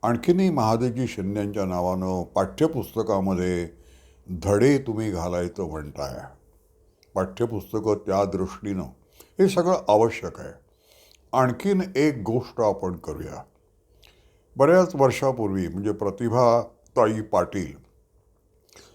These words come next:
राष्ट्रपती असताना माझी राष्ट्रपती भवनातच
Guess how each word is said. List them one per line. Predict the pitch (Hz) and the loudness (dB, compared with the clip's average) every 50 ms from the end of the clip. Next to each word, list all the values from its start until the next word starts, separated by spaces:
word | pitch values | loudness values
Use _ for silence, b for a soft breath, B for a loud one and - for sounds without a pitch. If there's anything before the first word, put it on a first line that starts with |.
| b b b b - | b b b b 0
राष्ट्रपती | 98 107 101 95 - - 139 139 127 127 - 113 117 107 | 2 2 2 2 -2 -2 -2 0 0 0 -4 -2 -2 -2
असताना | 92 - - - 87 82 82 78 76 76 78 78 80 87 87 | -2 -4 -6 -8 -8 -8 -6 -8 -8 -8 -8 -8 -10 -10 -6
माझी | 90 101 98 90 90 90 - 117 110 110 110 117 117 110 123 - _ - - | 0 2 2 2 2 -2 -6 -6 -6 -4 -4 -4 -4 -6 -10 -14 _ -4 0
राष्ट्रपती | 92 92 90 90 - 117 113 110 123 120 - 120 113 | 0 0 0 0 -2 -2 -2 -2 -2 -6 -4 -6 -6
भवनातच | 95 - 85 87 95 101 98 107 101 95 95 - 110 92 - - - | -4 -2 -2 0 2 2 2 2 0 0 0 -2 -2 -4 -4 -8 -18